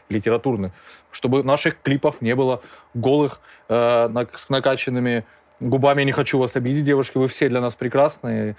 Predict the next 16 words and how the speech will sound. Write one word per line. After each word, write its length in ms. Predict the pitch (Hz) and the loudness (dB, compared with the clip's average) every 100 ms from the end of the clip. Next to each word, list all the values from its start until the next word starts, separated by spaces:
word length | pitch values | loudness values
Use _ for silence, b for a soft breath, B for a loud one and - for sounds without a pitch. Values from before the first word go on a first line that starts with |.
| B _ | B _
но 60 | 143 | -2
мы 100 | 196 | 0
любим 220 | 135 135 | 2 0
естественную 500 | 120 131 120 - 113 | -2 -2 -4 -4 -4
красоту. 340 | 110 117 110 104 | -4 -4 -4 0
Вот 160 | 120 | -2
с 60 | 127 | -2
такими 380 | 160 147 160 143 | -4 0 0 2
вот, 240 | 135 131 - | 2 0 -2
э, 260 | 117 113 107 B B _ | 0 0 -2 B B _
э, 140 | 120 | -2
шести-, 840 | 120 - 143 - 160 151 151 123 123 | -2 -4 -6 -2 0 2 2 0 -2
шес-, 480 | - 151 - - - | -2 -4 -2 -6 -6
шестым 540 | - 180 - - 175 | 0 0 2 2 2
размером 520 | 160 151 156 160 156 | 2 0 2 2 2
силиконовыми, 800 | 143 - 147 151 151 143 139 143 | -2 0 0 2 2 2 0 -2